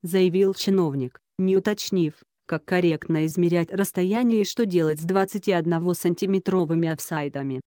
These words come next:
Показательный момент произошел в матче Шеффилд Юнайтед Ньюкасл, ноль двоеточие два.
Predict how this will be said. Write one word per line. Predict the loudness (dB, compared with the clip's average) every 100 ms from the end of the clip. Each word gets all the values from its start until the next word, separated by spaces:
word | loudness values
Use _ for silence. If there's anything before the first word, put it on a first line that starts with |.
| _ _ _ _ _
Показательный | -2 0 0 0 0 2 2
момент | 4 2 2 0 -2
произошел | -2 -2 -4 -2 -2
в | 0
матче | -2 -2 -4
Шеффилд | -2 0 0 0 0 0
Юнайтед | 0 2 2 2 0 2
Ньюкасл, | 2 2 0 -2 -6 -6 -8 -10 -10 _
ноль | 2 4 4
двоеточие | 2 0 0 2 -2 2 0
два. | 0 -2 -4